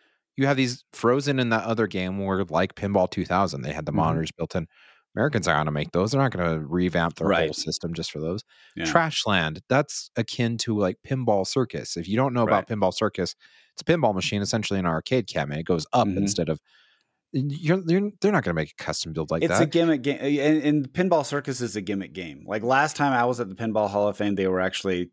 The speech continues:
Speaker 2: cleaning it or something, so I didn't get to play it. But
Speaker 1: And then the games
Speaker 2: it's
Speaker 1: that were even near normal, well,
Speaker 2: Yeah.
Speaker 1: not normal, sorry, manufacturer ready
Speaker 2: Right.
Speaker 1: were rethemes.
Speaker 2: Yeah.
Speaker 1: Like,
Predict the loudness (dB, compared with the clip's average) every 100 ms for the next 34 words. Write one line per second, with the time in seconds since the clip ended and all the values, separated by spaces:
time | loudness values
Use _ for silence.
0 | -8 0 0 0 -2 -6 -8 -10 -10 -10
1 | -6 -6 -6 -10 -10 -8 -8 -10 -14 -20
2 | -20 -20 _ _ _ _ 2 4 2 0
3 | 0 2 2 4 4 4 2 2 4 4
4 | 2 0 0 2 2 2 2 2 2 0
5 | -2 -6 0 2 4 2 -2 -2 -2 0
6 | 2 2 -2 _ _ _ _ -2 2 2
7 | 0 2 0 0 0 0 2 2 2 0
8 | -2 -6 -8 -2 2 2 2 0 -4 -4
9 | -6 -6 -10 -12 -14 -16 _ -2 2 2
10 | 0